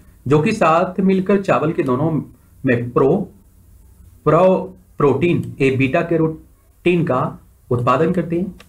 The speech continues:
ये भी आपका सही है। और पोषक तत्वों को ध्यान में रखते हुए इसे तीन महीने से अधिक समय तक संग्रह करके नहीं रखा जाता, ना चाहिए, तो ये भी सही है आपका। तो नीचे दिए गए कूट का प्रयोग कर सही उत्तर चुनना है, तो इसमें आपका एक, दो, तीन बिल्कुल सही है,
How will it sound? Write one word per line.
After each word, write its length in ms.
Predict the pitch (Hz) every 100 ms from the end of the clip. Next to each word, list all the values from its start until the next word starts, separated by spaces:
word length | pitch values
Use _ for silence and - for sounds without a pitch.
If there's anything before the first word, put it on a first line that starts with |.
| 123
ये 60 |
भी 120 | 120 156
आपका 220 | - 160
सही 240 | - 156
है। 240 | 196 - - _ - _
और 140 | 120 120
पोषक 220 | 156 214
तत्वों 320 | 208 196 202
को 120 | 202
ध्यान 240 | 160 151 175
में 80 | 180
रखते 200 | - 180
हुए 180 | 185
इसे 160 | 180 180
तीन 260 | - 165 170
महीने 420 | 151 160 127 - - _ _
से 140 | -
अधिक 280 | 151 135 156
समय 220 | - 156
तक 180 | 156 170
संग्रह 320 | - 123 139
करके 280 | 147 147 160
नहीं 220 | 135 123
रखा 200 | 120 117
जाता, 380 | 110 107 - - _
ना 200 | 120 107
चाहिए, 320 | 110 107 120 127 - - -
तो 60 | 120
ये 100 | 120
भी 140 | 113
सही 200 | - 113
है 100 | 110
आपका। 240 | 107 - 123 - - _ _ _ -
तो 260 | 123 123 127
नीचे 240 | 139 175
दिए 140 | 170
गए 120 | 170 185
कूट 220 | 170 -
का 80 | 165
प्रयोग 280 | 156 156
कर 80 | 160
सही 200 | 156 135
उत्तर 260 | 160 160 156
चुनना 220 | 151 156
है, 140 | 190
तो 60 | 190
इसमें 200 | 120 131
आपका 240 | 120 120
एक, 240 | 117 120 120
दो, 100 | 135
तीन 320 | - 151 208 - _ 131
बिल्कुल 240 | 127 123
सही 240 | 113
है, 60 | 110